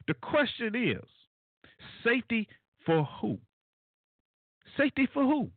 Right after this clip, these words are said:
And who is this law and order gonna be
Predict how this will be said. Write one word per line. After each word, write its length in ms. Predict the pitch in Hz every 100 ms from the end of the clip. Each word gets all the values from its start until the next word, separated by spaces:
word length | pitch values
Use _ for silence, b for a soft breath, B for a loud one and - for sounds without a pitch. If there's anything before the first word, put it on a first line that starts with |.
| _ _ _ _ _ _ _ _ _ _ _ _ _ _ _ _
And 140 | 170 165
who 240 | 294 277
is 80 | 214
this 120 | 190 175
law 260 | 202 202 185
and 80 |
order 260 | 175 196 147
gonna 180 | 147 175
be 180 | 151